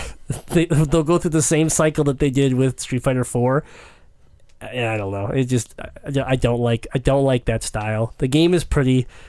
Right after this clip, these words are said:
the game runs well, but other than that, I'm, I'm a little disappointed. And sorry,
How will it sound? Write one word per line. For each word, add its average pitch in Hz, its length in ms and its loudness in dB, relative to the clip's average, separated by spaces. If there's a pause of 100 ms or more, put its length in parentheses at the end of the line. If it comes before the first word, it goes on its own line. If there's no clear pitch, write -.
(100)
the 127 60 -6
game 131 260 2
runs 127 280 2
well, 113 340 2 (380)
but - 120 -2
other 151 180 4
than 113 120 0
that, 120 320 2
I'm, 117 240 -4
I'm 117 140 -4
a 113 60 -2
little 117 160 2
disappointed. 113 600 -4 (720)
And 156 220 4
sorry, 127 320 0